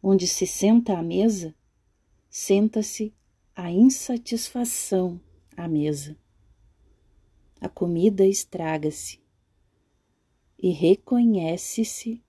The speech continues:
que o quarto é acanhado. Para onde quer que o expulsem, para lá vai a revolta.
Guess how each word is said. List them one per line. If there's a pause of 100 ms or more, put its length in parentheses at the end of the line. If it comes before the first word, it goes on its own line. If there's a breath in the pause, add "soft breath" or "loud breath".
(680)
que
o
quarto (1000)
é
acanhado. (2000)
Para
onde (220)
quer
que
o
expulsem, (420 soft breath)
para
lá
vai
a
revolta.